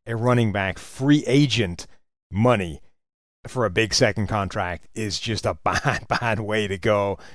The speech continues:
and spend your cash. So as good as Aaron Jones has been, and I think he is a very good running back, to pay him, he, he's gonna end up being the best paid running back in the N F L, and that feels like a mistake.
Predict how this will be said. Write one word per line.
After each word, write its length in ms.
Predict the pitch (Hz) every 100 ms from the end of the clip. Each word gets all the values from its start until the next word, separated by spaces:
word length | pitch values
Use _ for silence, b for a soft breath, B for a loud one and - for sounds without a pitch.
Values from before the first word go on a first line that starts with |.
| -
and 140 | 117
spend 320 | - 113 110
your 80 | 110
cash. 460 | - 180 165 - -
So 180 | 120
as 140 | 120 107
good 180 | 131 147
as 140 | 143
Aaron 280 | 147 139 135
Jones 300 | 131 143 131
has 140 | 120
been, 420 | - 202 202 143 123 b b -
and 100 | 120
I 60 |
think 220 | 117 131
he 240 | - 92 127
is 160 | 151
a 40 | 120
very 280 | 120 127 123
good 140 | 117
running 300 | 143 190 139
back, 340 | 110 110 107 - b b _ _
to 160 | - 147
pay 400 | - - 139 143
him, 480 | 135 139 127 120 107
he, 160 | 101 165
he's 260 | 170 156
gonna 140 | 170 156
end 140 | 160
up 100 | 131
being 220 | 143 143
the 60 | 127
best 220 | 127 123
paid 200 | 131 117
running 220 | 123 120
back 200 | 113 110
in 80 | 120
the 80 | 110
N 100 | 104
F 180 | 87 127
L, 180 | 110
and 80 | 98
that 120 | 101
feels 280 | - 113 101
like 100 | 95
a 40 | 90
mistake. 440 | 85 - - -